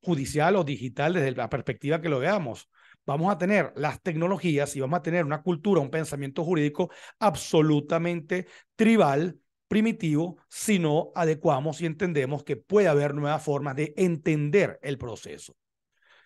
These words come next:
Nuevamente, el primitivismo y la tecnología. Vamos a tener pensamiento primitivo si no estamos allá.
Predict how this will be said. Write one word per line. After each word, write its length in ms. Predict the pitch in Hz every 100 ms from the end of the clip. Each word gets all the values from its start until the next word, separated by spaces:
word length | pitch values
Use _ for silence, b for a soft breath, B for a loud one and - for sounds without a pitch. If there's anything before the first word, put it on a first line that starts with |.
| b -
Nuevamente, 760 | 139 135 135 175 185 165 190 -
el 140 | 180 165
primitivismo 920 | 180 170 165 165 202 208 220 220 -
y 60 | 190
la 140 | 175
tecnología. 640 | 170 151 143 120 190 156 107
Vamos 220 | 131 165
a 40 |
tener 200 | 170 165
pensamiento 580 | 147 120 139 143 143 165
primitivo 600 | 160 151 165 160 185 202
si 220 | - 170 131
no 160 | 123
estamos 280 | 123 135 113
allá. 160 | 90